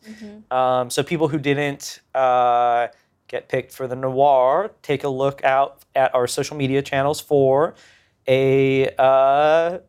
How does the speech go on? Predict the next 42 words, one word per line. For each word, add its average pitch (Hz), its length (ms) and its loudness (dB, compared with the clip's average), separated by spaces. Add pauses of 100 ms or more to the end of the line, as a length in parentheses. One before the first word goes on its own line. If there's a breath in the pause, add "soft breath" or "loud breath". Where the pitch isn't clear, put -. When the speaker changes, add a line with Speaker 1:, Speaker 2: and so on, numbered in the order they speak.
(360)
Speaker 2:
new 180 260 -2
short 247 200 -2
film 156 180 0
coming 147 180 0
up 117 300 -2
in 170 80 2
Speaker 1:
Yeah. 208 100 2
Speaker 2:
two 185 140 -2
weeks. 143 300 -4
We'll, 160 260 2
we'll 165 100 6
let 160 140 2
you 139 80 -4
know. 135 220 4
There's 135 180 -6
a - 20 -10
new 147 100 -4
poster 135 380 0
that, 123 240 4
uh, 117 300 2
Speaker 1:
Yeah. 202 320 -14
Speaker 2:
Allison's 131 320 -2
working 127 240 -2
on. 113 180 -2 (240)
Speaker 1:
We'll 226 140 -4
just 254 200 -14
tell 196 220 -6
you 214 460 -10 (100)
it's, 196 320 -10
can - 220 -18
I - 20 -12
say 180 360 -16
that 180 120 -20 (260)
our 175 140 -14
pun, - 280 -20 (160)
our 175 200 -20 (160)
little 170 180 -18 (500)
genre 185 400 -4
log 190 420 -8
Speaker 2:
Oh, 160 120 4
sure. 151 280 2
Speaker 1:
line? - 100 -14